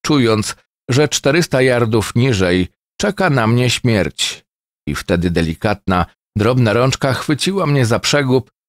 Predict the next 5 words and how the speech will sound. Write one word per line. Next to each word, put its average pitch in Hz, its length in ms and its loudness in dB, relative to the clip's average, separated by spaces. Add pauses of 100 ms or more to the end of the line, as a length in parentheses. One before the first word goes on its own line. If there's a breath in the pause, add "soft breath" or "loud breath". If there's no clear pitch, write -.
(160)
i 147 40 0
zostałem 170 520 0 (140)
stanowczo 156 640 0
odciągnięty. 104 1300 0 (540)
Upadłem, 80 680 -2